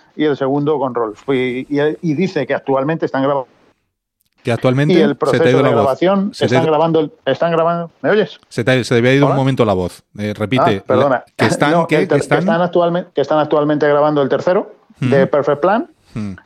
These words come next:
Speaker 1: y es el mismo, el mismo modelo. Él, eh, compone las melodías y las letras y las está llevando a estudio para en, con, en colaboración con Rolf, sobre todo, pues, eh, darle los últimos toques.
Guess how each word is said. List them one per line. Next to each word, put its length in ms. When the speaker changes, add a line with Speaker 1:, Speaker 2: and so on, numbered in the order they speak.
Speaker 1:
y 220
es 280
el 340
mismo, 600
el 80
mismo 260
modelo. 560
Él, 300
eh, 180
compone 420
las 300
melodías 540
y 80
las 120
letras 460
y 340
las 200
está 160
llevando 300
a 20
estudio 400
para 580
en, 200
con, 400
en 100
colaboración 520
con 180
Rolf, 320
sobre 280
todo, 300
pues, 240
eh, 180
darle 280
los 120
últimos 280
toques. 280